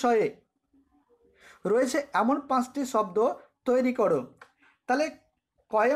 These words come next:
মধ্যাহ্ন সয়ে যুক্ত দিয়ে, যুক্ত থাকবে এইরকম পাঁচটি তোমাকে শব্দ লিখতে হবে। তাহলে এখানে যেমন আছে পক্ষীরাজ, তাহলে আমরা লিখতে পারি যক্ষীরাজ, তারপর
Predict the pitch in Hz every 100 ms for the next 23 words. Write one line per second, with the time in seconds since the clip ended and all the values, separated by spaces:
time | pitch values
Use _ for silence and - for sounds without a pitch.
0 | 311 269 285 294 262 240 180 220 262 190
1 | 170 247 - 311 247 185 196 - - _
2 | _ _ _ _ _ _ _ _ _ _
3 | 160 269 269 320 247 226 226 208 180 233
4 | - _ _ _ _ 254 302 330 320 247
5 | 208 208 - 277 381 - _ _ 214 226
6 | 220 294 403 - - - 302 269 220 -
7 | - 180 165 156 - _ _ _ _ _
8 | _ _ _ _ _ _ _ _ _ _
9 | 262 285 - 233 277 294 277 277 254 277
10 | - 277 - 233 165 135 - _ - 277
11 | 277 277 254 254 285 277 208 226 - 277
12 | 247 247 247 - _ _ _ _ _ _
13 | _ - 262